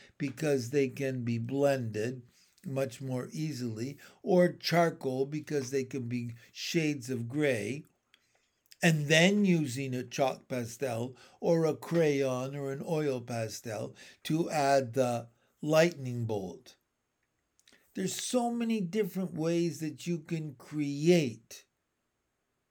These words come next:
together with the student who listens or the child who listens to the story. So what does this have to do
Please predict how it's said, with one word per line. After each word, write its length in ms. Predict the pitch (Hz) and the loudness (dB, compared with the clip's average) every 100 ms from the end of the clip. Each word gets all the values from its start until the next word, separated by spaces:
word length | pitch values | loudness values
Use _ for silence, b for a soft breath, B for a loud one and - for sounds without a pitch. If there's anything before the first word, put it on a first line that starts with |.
| _ _ _ _ | _ _ _ _
together 600 | - 123 156 160 160 156 | -8 -2 2 2 2 0
with 360 | 147 147 123 - | 0 -2 -4 -12
the 100 | 120 | -12
student 680 | - - 175 165 139 143 | -12 -2 -2 0 -4 -6
who 140 | 120 131 | -6 -6
listens 600 | 131 151 - 170 160 123 b b | -6 -6 -6 -8 -10 -12 b b
or 160 | - 151 | -2 -2
the 140 | 135 | -2
child 460 | 117 175 160 151 147 | -4 0 2 2 -2
who 60 | |
listens 520 | 139 139 127 147 127 117 | -6 -6 -8 -10 -12 -10
to 160 | 139 | -10
the 140 | 123 120 | -8 -8
story. 720 | - - 131 123 98 90 - _ B B B B B | -10 -4 -4 -4 -6 -12 -18 _ B B B B B
So 200 | - 143 | -6 -4
what 340 | 123 139 165 | -2 -2 -4
does 240 | 196 151 139 | -6 -6 -4
this 220 | 170 - | -4 -2
have 280 | 165 160 - | -4 -4 -6
to 100 | 147 | -10
do 500 | 131 156 143 131 | -4 -2 0 -2